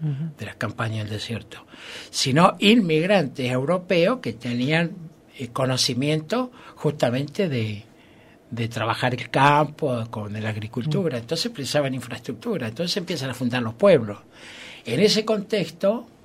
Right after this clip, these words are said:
Speaker 2: la rapidez, esa mirada de
Speaker 1: Ujú.
Speaker 2: don Tomás Mason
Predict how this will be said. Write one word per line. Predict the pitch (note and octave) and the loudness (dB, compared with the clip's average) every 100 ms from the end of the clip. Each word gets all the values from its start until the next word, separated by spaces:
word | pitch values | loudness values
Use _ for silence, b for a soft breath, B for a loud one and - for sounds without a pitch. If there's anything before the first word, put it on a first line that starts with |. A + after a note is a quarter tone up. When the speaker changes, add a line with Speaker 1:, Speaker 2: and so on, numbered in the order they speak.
| _ - - B B B B B B | _ -10 -10 B B B B B B
Speaker 2:
la | B2 C3 | 0 2
rapidez, | B2 C3+ A#2+ C#3 E3 F3 D3+ - - - - - - - | 2 -2 0 6 8 8 6 0 -8 -18 -20 -20 -18 -10
esa | A#2 C3+ A#2 | -8 -6 -4
mirada | A#2 C3 C3 B2 A#2 A2 - B B B | -2 2 2 2 0 -4 -12 B B B
de | F3 D3 D3 | -2 2 2
Speaker 1:
Ujú. | E3 | 2
Speaker 2:
don | A#2 | 0
Tomás | C#3+ D#3+ D3+ | 0 2 2
Mason | G#3 F3 - G#2+ G2 G#2 | 4 4 2 -6 -10 -14